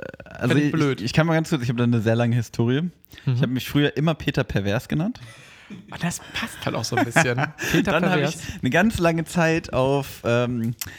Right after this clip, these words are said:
Speaker 1: auch eine ganz lange Zeit auf lan-Partys hab ich mich immer, ähm, okay, den Nachnamen kann ich jetzt nicht sagen, aber ein guter Kumpel von mir hieß Kai und dann hab ich seinen Nachnamen einfach noch mit dran gehängt. Und dann haben sich immer alle, also immer wenn ich jemanden gekillt hab, immer alle, „Oh, Kai, was soll das?“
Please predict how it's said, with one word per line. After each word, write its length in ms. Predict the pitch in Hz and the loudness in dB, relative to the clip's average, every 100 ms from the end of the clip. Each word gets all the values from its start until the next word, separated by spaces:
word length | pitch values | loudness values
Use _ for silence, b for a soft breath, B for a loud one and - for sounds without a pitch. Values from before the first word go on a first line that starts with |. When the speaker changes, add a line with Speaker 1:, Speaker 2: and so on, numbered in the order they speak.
| B B B | B B B
Speaker 1:
auch 80 | 117 | -2
eine 80 | 117 | 0
ganz 240 | 131 175 | 0 0
lange 240 | 143 139 139 | 0 0 0
Zeit 280 | - 131 | 0 0
auf 180 | - 113 | 0 0
lan-Partys 640 | 113 143 147 120 123 123 | 2 2 0 -2 -2 -2
hab 60 | 127 | 0
ich 60 | 127 | 0
mich 140 | 127 | 0
immer, 420 | 127 123 123 120 - | 0 2 2 0 0
ähm, 400 | 107 101 104 101 - 98 | 2 2 2 -2 -4 -2
okay, 140 | 113 | 0
den 140 | 104 | 2
Nachnamen 280 | 107 123 123 | 2 2 0
kann 140 | 131 180 | 0 -4
ich 40 | |
jetzt 120 | 110 | -2
nicht 80 | 120 | -2
sagen, 220 | 107 120 | 0 0
aber 240 | 104 104 101 | 2 2 0
ein 220 | - - | -6 -4
guter 220 | 123 135 | 0 0
Kumpel 220 | 123 147 131 | 2 0 0
von 140 | 131 | 0
mir 80 | 120 | 0
hieß 220 | 120 - | 0 -2
Kai 320 | - 117 160 | -2 0 -2
und 80 | - | -2
dann 100 | 113 | -2
hab 40 | 123 | 0
ich 120 | 117 | 0
seinen 180 | 123 113 | 0 0
Nachnamen 400 | 110 139 127 107 | 0 -2 -2 -2
einfach 220 | 92 101 | -2 0
noch 160 | 104 104 | 2 2
mit 380 | 110 104 - - | 0 -4 -8 -2
dran 180 | 113 107 | 0 2
gehängt. 360 | 107 113 175 - B B B | 2 0 -2 -6 B B B
Und 80 | 147 | -2
dann 100 | 113 | 0
haben 100 | 143 | 0
sich 120 | 135 | -2
immer 260 | 139 143 - | -2 0 0
alle, 220 | 135 113 | -2 -2
also 140 | 104 104 | -4 -4
immer 200 | 139 123 | -2 -2
wenn 120 | 113 | -2
ich 160 | 165 - | -2 -2
jemanden 220 | 123 113 | -4 -2
gekillt 260 | 113 123 | -2 -2
hab, 60 | 123 | 0
immer 140 | 110 107 | -2 -4
alle, 120 | 110 | -6
„Oh, 40 | 151 | -6
Kai, 320 | - 147 190 180 | -2 2 2 2
was 140 | 151 | 0
soll 180 | 170 196 | 2 4
das?“ 320 | 196 165 135 | 4 2 0